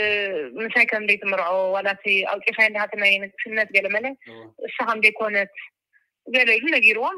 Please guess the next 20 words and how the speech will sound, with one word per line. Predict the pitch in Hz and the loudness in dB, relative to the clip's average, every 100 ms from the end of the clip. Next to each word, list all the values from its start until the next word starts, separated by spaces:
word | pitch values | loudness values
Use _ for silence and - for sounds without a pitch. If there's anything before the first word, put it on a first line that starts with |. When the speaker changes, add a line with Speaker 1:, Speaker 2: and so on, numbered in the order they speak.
| 302 | -8
Speaker 1:
እቶም | 226 226 214 208 196 185 180 175 170 - - 202 | -4 -2 -2 -4 -4 -8 -10 -12 -14 -16 -16 -10
ብዙሓት | 233 269 269 262 | -6 -2 -2 0
ሰባት | 214 202 196 208 | 0 -2 -4 -6
ንዓይ | 196 196 | 2 2
ዝፈልጡኒ | 202 - - - 247 381 359 - | 2 -10 -14 -8 -2 -2 -2 -6
ዋላ | 233 | -4
ስጋቢ | 254 - 240 | -4 -2 -4
ሕጂ | 247 240 285 294 _ | -4 -2 -2 -2 _
ፅቡቅ | 214 202 180 | -14 -6 2
የለውን | 190 190 220 262 | 2 2 -4 -4
ማለት | 175 185 | -4 -6
እዩ። | 190 190 190 185 185 _ - - _ _ _ _ _ _ _ - | -10 -14 -16 -20 -20 _ -20 -20 _ _ _ _ _ _ _ -8
ሓዚኖ | - 262 269 262 226 196 190 | 0 2 4 4 2 -2 -4
ማለተይ፣ | 196 202 208 330 359 _ _ - | -6 -4 -2 -2 -4 _ _ -8
እ፣ | 202 196 190 185 175 | -2 0 0 -2 -4
ፅቡቅ | 240 233 233 | -6 -2 2
ነገር | 233 294 | 2 2
ሲ | 294 | 2
ኣይገበረን። | 202 190 185 175 170 180 _ _ _ _ _ _ _ _ _ _ _ _ | 2 2 0 -2 -4 -10 _ _ _ _ _ _ _ _ _ _ _ _
ሕጂ | - 247 | 2 2